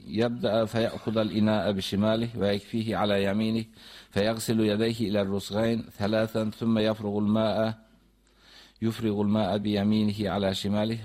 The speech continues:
فيغسل فرجه حتى ينقيه، ثم يتوضأ وضوءه للصلاة ثلاثا ثلاثا، إلا أنه لا يغسل رجليه حتى يفيض الماء على رأسه وسائر جسده ثلاثا،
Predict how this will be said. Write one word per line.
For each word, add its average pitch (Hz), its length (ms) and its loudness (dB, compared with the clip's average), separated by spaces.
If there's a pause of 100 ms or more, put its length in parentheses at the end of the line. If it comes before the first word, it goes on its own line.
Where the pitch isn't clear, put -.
فيغسل 107 520 0
فرجه 107 500 -4
حتى 107 400 -2
ينقيه، 107 840 -2 (460)
ثم 123 240 4
يتوضأ 113 540 0
وضوءه 110 720 2
للصلاة 107 460 0
ثلاثا 110 760 -2
ثلاثا، 117 600 -2 (460)
إلا 113 340 0
أنه 113 520 0
لا 107 180 0
يغسل 107 400 -4
رجليه 95 560 -2
حتى 113 520 -2
يفيض 110 480 -2
الماء 107 840 0
على 107 320 0
رأسه 110 580 -6 (340)
وسائر 104 440 0
جسده 104 720 -4
ثلاثا، 92 640 -2